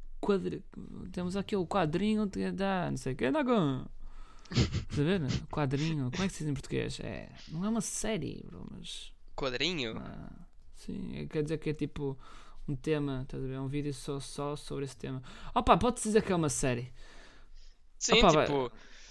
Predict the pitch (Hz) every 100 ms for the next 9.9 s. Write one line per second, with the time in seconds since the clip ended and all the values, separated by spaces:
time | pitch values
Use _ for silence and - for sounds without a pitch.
0 | - 247 214 233 214 220 196 170 151 -
1 | 185 139 127 123 208 - 135 135 135 127
2 | 151 170 143 127 135 - - - - -
3 | - - - - 143 147 - 139 123 -
4 | 143 143 135 127 127 135 156 165 175 -
5 | 160 151 151 156 160 156 156 156 156 156
6 | 151 - - _ - - - - - -
7 | - - - - - - - - - -
8 | - - - 117 117 113 143 139 - -
9 | - - - - - - 151 139 139